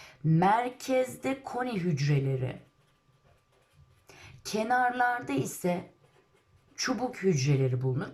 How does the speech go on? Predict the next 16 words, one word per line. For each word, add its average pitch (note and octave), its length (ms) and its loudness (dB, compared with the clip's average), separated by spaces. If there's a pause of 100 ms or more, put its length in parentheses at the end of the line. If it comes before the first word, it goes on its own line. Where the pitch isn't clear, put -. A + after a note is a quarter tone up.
Bu C#4 100 4
yüzden G3+ 520 2
bir B3 240 -4
cismi D3+ 380 -4
size G3+ 280 -6
yan G#3+ 280 0
taraftan D#3 580 -2
tuttuklarında - 840 -2 (300)
önce, A3 640 4 (320)
e, D#3 440 2
o C#4 120 4
cismin D#3 480 -2
şeklini, B3+ 680 -4
sonra A3 500 2
rengini B2+ 380 0
algılarız. - 680 -8